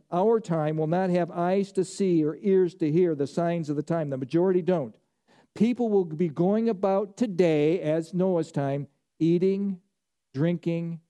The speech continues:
marrying, giving in marriage, and oblivious to what's happening around you. And I can guarantee you, you go to ninety percent of the churches in this country,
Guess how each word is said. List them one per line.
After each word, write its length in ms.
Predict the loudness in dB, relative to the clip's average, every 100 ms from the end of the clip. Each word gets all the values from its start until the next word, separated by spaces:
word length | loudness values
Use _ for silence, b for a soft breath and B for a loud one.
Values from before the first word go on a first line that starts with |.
| _ _ -2
marrying, 760 | 0 2 2 0 -2 -4 -10 _ _ _ 0
giving 300 | 2 2 0
in 160 | 0
marriage, 580 | 0 0 0 -2 -4 -16 _ _ -4
and 120 | -2
oblivious 1080 | -2 0 0 2 2 0 -2 -8 -18 -20 _ _ _
to 80 | 0
what's 180 | 0
happening 380 | 0 -2 -2 -4
around 400 | -2 -2 -2 -6
you. 160 | -10 -12 _ _ _ _ _ _ _
And 80 | -2
I 120 | -2
can 160 | 0 0
guarantee 540 | 2 0 0 0 2
you, 180 | 0 0
you 200 | 0 2
go 200 | 2 2
to 120 | 0
ninety 540 | 0 0 0 -2 -4
percent 460 | -2 -4 -2 0 0
of 80 | -2
the 60 | -2
churches 480 | -2 -2 -2 -4
in 80 | -2
this 160 | -4 -2
country, 480 | -4 -4 -6 -10